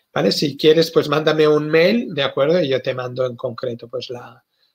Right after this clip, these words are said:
la, la información que necesites, Kim, ¿vale? Em, la potencia variable para el coche eléctrico. Bueno, es un ejemplo, ¿no? Pues, eh,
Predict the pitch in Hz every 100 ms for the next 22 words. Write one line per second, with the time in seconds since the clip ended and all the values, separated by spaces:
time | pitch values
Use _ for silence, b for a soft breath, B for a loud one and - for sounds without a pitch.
0 | _ - 117 113 113 113 120 - 135 135
1 | - 131 123 - 120 139 131 113 - -
2 | 117 127 - - 120 117 _ _ _ _
3 | _ - 113 165 - B B B B _
4 | _ - 135 127 120 120 120 117 120 120
5 | 123 _ 170 135 139 - 170 - 175 165
6 | 170 180 180 180 190 151 143 139 156 -
7 | 147 127 120 - 135 127 135 202 175 143
8 | 131 - 143 147 143 139 - 127 120 131
9 | 123 160 165 131 120 - 135 127 123